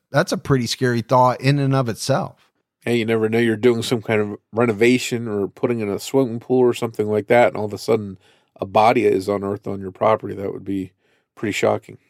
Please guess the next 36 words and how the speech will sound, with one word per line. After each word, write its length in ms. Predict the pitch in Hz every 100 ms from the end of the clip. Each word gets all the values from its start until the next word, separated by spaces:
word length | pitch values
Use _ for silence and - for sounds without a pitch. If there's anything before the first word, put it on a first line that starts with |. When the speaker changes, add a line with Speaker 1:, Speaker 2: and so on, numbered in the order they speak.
| _ _ _ -
Speaker 2:
Another 300 | 123 160 202
person 360 | - 135 120 120
whose 220 | 117 107
name 240 | 117 110
has 120 | 107
been 200 | 104 110
thrown 280 | 107 107 107
out 180 | 104 101
there 120 | 104
as 80 | 104
possibly 640 | - 117 110 - 101 104
being 400 | 98 101 98 98
the 40 | 101
bone 300 | 107 107 98
collector 500 | 107 98 - 92 - _ _ _
is 160 | -
Scott 320 | - - 127 -
Lee 140 | 110
Kimball, 540 | 92 143 131 90 - _ _ _
who's 160 | 117 107
now 200 | 123 107
fifty-five 680 | - 113 110 98 110 101
years 200 | 95 95
old. 340 | 107 113 90 - _ _ _
He 180 | _ 160
was 120 | 175 170
convicted 480 | 139 123 127 -
of 120 | 107 101
four 300 | 131 135 127
murders 340 | 127 123 110
in 100 | 101
Colorado 560 | - 117 104 113 117 101
in 100 | 95
two 140 | 113
thousand 380 | 104 101 92 101
nine. 340 | 110 101 -